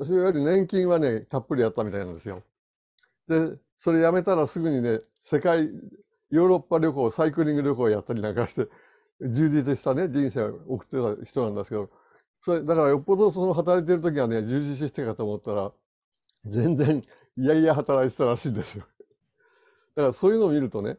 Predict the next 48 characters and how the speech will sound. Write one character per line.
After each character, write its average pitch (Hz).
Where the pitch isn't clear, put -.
や 151
っ -
ぱ 185
り 165
そ 170
の、 156
は-、 156
生 139
き 202
が 214
い 202
が 202
あ 202
る 165
と 151
い -
う -
か、 -
働 196
き 208
が 202
あ 208
る 180
仕 -
事 180
を 185
見 156
つ -
け 185
て 190
い 160
く -
こ 170
と 214
も 190
す -
ご 147
く 113
大 123
事 107
じ 113
ゃ 107
な 101
い 98
か -
な 98
っ -
て。 -